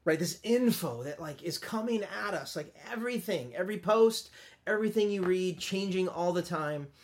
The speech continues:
some bombardment, and accompany, uh, accompanied with our own feelings that come along with that, eh, perhaps fear or anxiety or worry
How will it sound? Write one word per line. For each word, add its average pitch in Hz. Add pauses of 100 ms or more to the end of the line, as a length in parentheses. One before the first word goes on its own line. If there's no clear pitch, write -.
(1000)
some 175
bombardment, 143
and 143
accompany, 196 (200)
uh, - (360)
accompanied 196
with 160 (360)
our 156
own 170
feelings 185
that 143
come 170
along 165
with 175
that, 185
eh, -
perhaps 160
fear 185
or 147
anxiety 151
or 135
worry 147